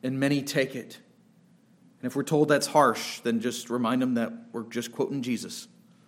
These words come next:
"Narrow is the path that leads to life, and few find it." Jesus is not here to encourage us in our own wonderfulness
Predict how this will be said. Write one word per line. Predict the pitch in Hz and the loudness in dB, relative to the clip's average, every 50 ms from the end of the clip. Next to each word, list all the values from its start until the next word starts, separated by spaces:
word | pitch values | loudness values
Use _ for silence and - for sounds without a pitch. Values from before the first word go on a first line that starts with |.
| _ _ _ _ _ _ - _ _ _ _ _ _ _ _ _ _ _ _ _ _ _ _ _ _ _ _ _ _ _ _ _ _ _ | _ _ _ _ _ _ -20 _ _ _ _ _ _ _ _ _ _ _ _ _ _ _ _ _ _ _ _ _ _ _ _ _ _ _
"Narrow | - 113 147 160 160 156 151 151 | 0 6 8 10 10 12 10 10
is | 147 147 | 8 4
the | 147 | 0
path | - - 143 131 123 123 120 123 | 0 2 4 6 6 6 4 0
that | 113 - | -2 0
leads | 113 123 113 - | 0 0 0 0
to | - 110 | -2 -2
life, | 101 98 104 101 95 90 - - - | 0 2 2 0 0 -2 -6 -8 -8
and | 101 87 | -8 -8
few | - - 110 104 - | -4 -2 -2 -2 -2
find | - - 90 90 90 85 | -4 -6 -6 -4 -6 -6
it." | - - - - - - - - _ - - _ _ _ - _ _ _ _ _ _ _ _ _ _ _ _ _ _ _ _ _ _ _ - - - | -10 -12 -18 -20 -20 -20 -20 -20 _ -20 -20 _ _ _ -20 _ _ _ _ _ _ _ _ _ _ _ _ _ _ _ _ _ _ _ -16 -10 -2
Jesus | 120 - 165 160 156 151 151 | 4 6 6 6 6 4 2
is | 151 - | 4 6
not | 156 156 160 156 143 - | 10 10 10 10 8 6
here | 147 160 160 160 | 6 8 8 8
to | 156 - 147 | 6 4 4
encourage | 135 123 127 - 170 165 160 160 151 156 | 2 2 4 6 8 8 8 8 6 6
us | 156 151 151 151 - - - - - - - - - - - - - - - - | 6 6 6 2 -4 -8 -8 -10 -14 -18 -20 -20 -20 -20 -20 -20 -20 -20 -8 -2
in | - 143 | 2 4
our | 139 139 139 135 | 4 6 6 4
own | 143 147 147 139 | 4 2 2 2
wonderfulness | 123 135 135 131 127 - 113 101 92 90 90 - - - - - - - - | 2 0 0 0 -2 -2 -4 -4 -4 -4 -8 -10 -12 -12 -12 -12 -14 -16 -18